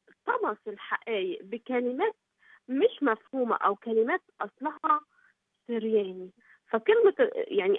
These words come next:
أنا بدعو كده كل الإخوة المسلمين يدوروا يعني أصل كلمة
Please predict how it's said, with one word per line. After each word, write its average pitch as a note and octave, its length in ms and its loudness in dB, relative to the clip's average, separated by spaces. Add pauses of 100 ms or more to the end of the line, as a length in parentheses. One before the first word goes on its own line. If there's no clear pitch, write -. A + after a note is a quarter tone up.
أنا C#4 200 4
بدعو B3+ 320 2
كده B3 300 -2 (100)
كل C#4+ 200 2
الإخوة C4 440 -4
المسلمين A3 640 -6
يدوروا B3 460 2
يعني G#3 340 0
أصل C4+ 380 -4
كلمة C#4 240 -4